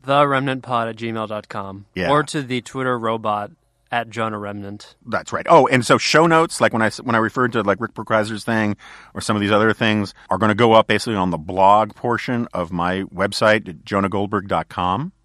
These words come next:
Speaker 1: Easy to remember.
Speaker 2: That's easy to remember. And, um, oh, and for all the people who have pre-ordered, uh, Suicide of the West,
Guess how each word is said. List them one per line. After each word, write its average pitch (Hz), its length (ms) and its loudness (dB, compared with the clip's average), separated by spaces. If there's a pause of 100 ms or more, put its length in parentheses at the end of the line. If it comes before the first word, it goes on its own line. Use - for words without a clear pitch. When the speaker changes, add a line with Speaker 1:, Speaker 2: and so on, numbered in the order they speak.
Speaker 1:
Easy 117 220 -10
to 101 80 -10
remember. 95 480 -14
Speaker 2:
That's 95 180 -6
easy 90 160 -8
to 85 80 -10
remember. 85 420 -6 (520)
And, 104 340 4
um, 95 440 4 (520)
oh, 160 180 8
and 113 120 4
for 131 120 4
all 151 80 8
the 160 80 2
people 160 300 -2
who 113 120 0
have 104 120 -4
pre-ordered, 147 720 2
uh, 101 160 2
Suicide 123 480 2
of 113 80 0
the 101 80 -2
West, 110 440 0